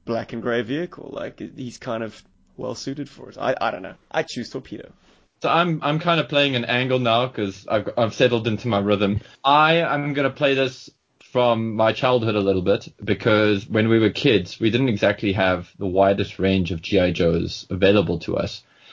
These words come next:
Speaker 2: Um, and a lot of those were nineties Joes. So I'm gonna say that Tracker should sit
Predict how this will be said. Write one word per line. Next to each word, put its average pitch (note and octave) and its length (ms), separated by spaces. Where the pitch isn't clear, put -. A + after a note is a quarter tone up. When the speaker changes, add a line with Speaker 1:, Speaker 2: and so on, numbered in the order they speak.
Speaker 2:
Um, G2+ 440
and A#2 140
a A2+ 40
lot A2 220
of A#2 140
those G2 280
were A2 120
nineties B2 560
Joes. F2+ 440
So A2 320
I'm D3+ 300
gonna C#3+ 240
say G#2 480
that A2+ 220
Tracker D#3 540
should - 220
sit - 320